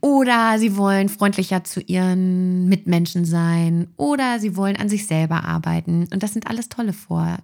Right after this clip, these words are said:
äh, Vorsätze fürs neue Jahr. Aber ich denke immer, macht's euch leicht. Und ganz, ganz leicht ist es,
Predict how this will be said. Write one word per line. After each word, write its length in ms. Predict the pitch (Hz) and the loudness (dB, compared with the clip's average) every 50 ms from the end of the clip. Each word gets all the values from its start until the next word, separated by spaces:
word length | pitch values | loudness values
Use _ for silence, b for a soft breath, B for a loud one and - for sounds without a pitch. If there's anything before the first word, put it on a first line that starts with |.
| - _ | -14 _
äh, 340 | - 165 165 160 160 160 160 | -8 -4 -4 -2 -2 -4 -6
Vorsätze 480 | 160 - - 175 165 165 170 165 - 170 | -8 -6 -6 -4 -4 -4 -4 -6 -8 -12
fürs 240 | 165 - 170 160 - | -10 -10 -12 -8 -6
neue 220 | 170 165 165 165 | -4 -2 -2 0
Jahr. 280 | 160 165 165 190 220 226 B B B B B B B B B B B B B _ _ | 0 -2 -2 -4 -6 -8 B B B B B B B B B B B B B _ _
Aber 140 | 196 185 196 | -4 -2 -2
ich 100 | 180 - | -4 -2
denke 240 | - 208 202 208 214 | -4 -4 -4 -4 -6
immer, 240 | 202 196 190 190 | -4 -2 -2 0
macht's 280 | 185 190 190 - - - | 0 -2 -4 -6 -10 -10
euch 180 | 180 165 156 175 | -10 -8 -6 -4
leicht. 560 | 170 170 170 170 170 165 165 - _ - _ _ _ - | -4 -2 -2 -2 -4 -4 -6 -10 _ -20 _ _ _ -14
Und 160 | 185 - _ | -14 -10 _
ganz, 300 | 240 233 247 254 - - | -6 -6 -6 -6 -8 -6
ganz 240 | - 202 196 196 - | -4 -4 -4 -4 -4
leicht 300 | 196 196 202 196 - - | -4 -4 -4 -4 -6 -10
ist 180 | 175 160 - | -12 -10 -8
es, 300 | 196 214 233 240 - - | -8 -8 -8 -10 -14 -20